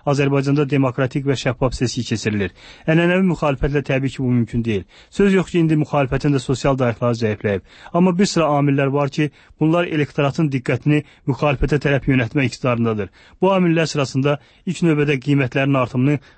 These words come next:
xüsusən də ərzaq məhsullarının və çörəyin qiymətinin bahalaşmasını göstərmək olar. İndi elə vaxtdır ki, hakimiyyətdən narazıların sayı artır. Hakimiyyətin bu prosesə münasibəti də maraq kəsb edir. Bir tərəfdən seçki ilində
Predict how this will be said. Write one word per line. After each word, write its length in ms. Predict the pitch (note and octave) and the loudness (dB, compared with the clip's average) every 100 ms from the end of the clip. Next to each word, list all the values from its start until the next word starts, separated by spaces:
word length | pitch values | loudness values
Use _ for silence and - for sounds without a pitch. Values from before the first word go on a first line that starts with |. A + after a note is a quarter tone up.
| _ | _
xüsusən 320 | - F3+ E3 | -6 0 2
də 80 | D#3 | 2
ərzaq 320 | C#3+ C#3+ D3+ D3 | 2 0 0 0
məhsullarının 640 | B2 - B2+ B2+ B2+ C#3 | -2 -2 0 0 2 0
və 80 | C3 - | -2 -2
çörəyin 340 | C#3 C#3+ C#3 | 0 0 0
qiymətinin 380 | C3+ B2+ A#2 C3+ | 0 -2 0 0
bahalaşmasını 560 | B2 B2 A2+ B2 - A#2+ | 0 0 -2 -4 -4 -4
göstərmək 400 | G#2+ - G#2+ G2 | -4 -4 -4 -2
olar. 160 | F#2 F#2 - - - | -4 -6 -12 -20 0
İndi 200 | F#3 F#3+ | 2 4
elə 120 | G3+ F#3 | 4 2
vaxtdır 300 | D3 D#3 C#3+ | -2 -2 -2
ki, 140 | D#3+ D3+ _ _ | -2 -4 _ _
hakimiyyətdən 560 | D3 C#3 D3+ C3+ E3 D3+ | -2 2 0 0 0 2
narazıların 500 | C3+ C3 B2+ C3 B2+ | 2 0 0 -2 0
sayı 200 | C3+ B2 | 0 0
artır. 360 | A2+ - G2 - - - | 0 -2 -8 -8 -18 -6
Hakimiyyətin 500 | E3+ D#3+ F3+ E3+ G#3 | -2 0 0 2 2
bu 100 | F#3 - | 0 0
prosesə 320 | D3 - D3+ | -2 0 0
münasibəti 460 | C#3+ C3 - B2 C#3+ | 2 2 0 -2 0
də 60 | B2+ | 2
maraq 240 | B2 G#2+ A#2 | 0 -2 -4
kəsb 180 | - G2+ | -4 -6
edir. 160 | F#2 - - - - | -6 -10 -18 -20 -2
Bir 120 | G#3 F#3+ | 0 2
tərəfdən 340 | E3+ D#3 E3 | 0 0 0
seçki 300 | D#3 C#3+ - | 0 -2 2
ilində 300 | D3+ C#3 D3 | 2 2 0